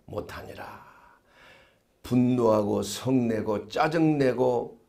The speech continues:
하면은 우리의 영성이 막혀버려요. 은혜가 떨어지는 것입니다.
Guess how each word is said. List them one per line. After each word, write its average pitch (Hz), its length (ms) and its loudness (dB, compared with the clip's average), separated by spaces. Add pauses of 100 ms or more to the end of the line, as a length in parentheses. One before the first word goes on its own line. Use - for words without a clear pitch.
하면은 127 760 0
우리의 165 380 0
영성이 123 520 -4
막혀버려요. - 920 -14 (1300)
은혜가 165 420 4
떨어지는 101 360 -2
것입니다. - 540 -20